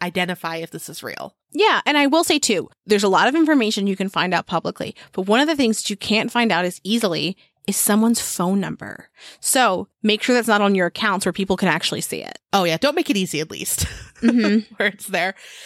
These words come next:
Speaker 1: Another thing that I love the idea of, and we did this week, is make a family safe word. So every household should have some sort of safe word that isn't a word that's gonna come up accidentally,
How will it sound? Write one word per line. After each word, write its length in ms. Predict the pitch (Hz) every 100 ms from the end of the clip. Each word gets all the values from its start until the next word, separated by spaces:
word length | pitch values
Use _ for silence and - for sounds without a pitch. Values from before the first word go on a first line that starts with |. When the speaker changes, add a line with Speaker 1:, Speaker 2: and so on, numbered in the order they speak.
| -
Speaker 1:
Another 320 | - 277 339
thing 220 | 349 320 233
that 240 | 202 - -
I 400 | 185 202 190 -
love 260 | - 180 180
the 100 | 185
idea 320 | 175 165 160
of, 100 | 175 -
and 160 | 165
we 260 | 180 185 - _ -
did 300 | 190 180 165
this 240 | 147 -
week, 400 | 107 120 - - _ -
is 160 | 196
make 300 | 196 196 220
a 60 | 214
family 420 | - 185 175 170
safe 380 | - - 156 -
word. 260 | 101 - - _ -
So 340 | - 123 - _ -
every 300 | 202 254 269
household 760 | 226 214 - - - 101 -
should 200 | - 214
have 340 | 165 185 170 175
some 340 | - 208 269
sort 320 | 285 285 254
of 100 | 247
safe 380 | - 202 175 -
word 340 | 180 165 165 - -
that 220 | 196 - _ _
isn't 340 | 285 277 370 -
a 80 | 269
word 240 | 220 214 226
that's 120 | 220
gonna 160 | 214
come 220 | 190 202 196
up 120 | 185
accidentally, 960 | 175 - - 165 156 - 202 247 277